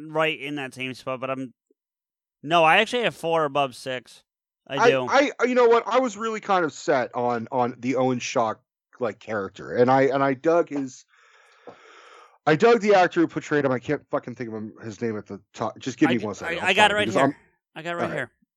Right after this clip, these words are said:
Speaker 1: here. Um, Owen Shaw is portrayed by Luke Evans.
Speaker 2: Now, Luke Evans, we have to give some fucking credibility because I, I, I,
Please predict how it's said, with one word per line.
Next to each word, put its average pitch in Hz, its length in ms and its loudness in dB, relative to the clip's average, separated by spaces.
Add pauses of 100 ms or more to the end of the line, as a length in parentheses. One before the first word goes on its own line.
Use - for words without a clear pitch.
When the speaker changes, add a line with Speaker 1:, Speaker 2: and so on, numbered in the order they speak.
(160)
Speaker 1:
here. 151 80 -4
Um, 151 1000 -2 (480)
Owen 190 400 -4
Shaw 165 800 0
is 151 640 -4
portrayed 160 1500 -8
by 175 1120 -4
Luke 165 280 -8
Evans. 135 420 -6 (1300)
Speaker 2:
Now, 160 460 6 (180)
Luke 240 400 2
Evans, 180 400 4
we 151 120 2
have 170 220 4
to - 80 -10
give 139 240 0
some 143 240 0
fucking 131 280 -2
credibility 120 500 0
because 107 560 -6 (920)
I, 127 240 0 (120)
I, - 100 -6 (180)
I, 147 220 4